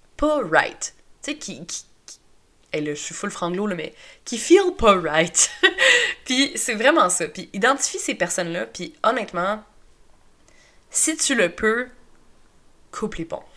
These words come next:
<laughs> Coupe les ponts le plus vite possible. T'as vraiment pas besoin de ce <laughs> genre de personne-là dans ta vie. Puis je sais que c'est difficile, souvent c'est des gens qui sont très proches de nous,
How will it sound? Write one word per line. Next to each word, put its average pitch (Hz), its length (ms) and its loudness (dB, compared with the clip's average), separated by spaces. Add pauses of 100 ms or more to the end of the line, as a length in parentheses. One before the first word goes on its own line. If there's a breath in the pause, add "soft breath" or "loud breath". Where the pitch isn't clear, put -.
(160)
<laughs> 208 60 -16 (880 loud breath)
Coupe 277 300 2 (120)
les 190 180 -6
ponts 226 480 0
le 175 120 -8
plus 208 580 -4
vite 180 400 -4 (160)
possible. - 440 -8 (760 loud breath)
T'as 175 100 4
vraiment 185 400 2
pas 190 100 4
besoin 170 340 2
de 160 240 -2
ce - 520 -4
<laughs> - 0 -
genre 165 160 -4
de 156 80 -4
personne-là 156 380 -4
dans 147 100 -4
ta 135 160 -2
vie. - 180 -14 (680 loud breath)
Puis 151 640 -4
je 165 160 2
sais - 160 -2
que - 80 -6
c'est 226 80 -6
difficile, 208 420 -4
souvent 196 220 0
c'est 208 100 -8
des 175 60 -6
gens 185 140 -2
qui - 80 -10
sont 175 100 -6
très 185 180 -8
proches 190 220 -6
de 170 100 -2
nous, 214 340 -2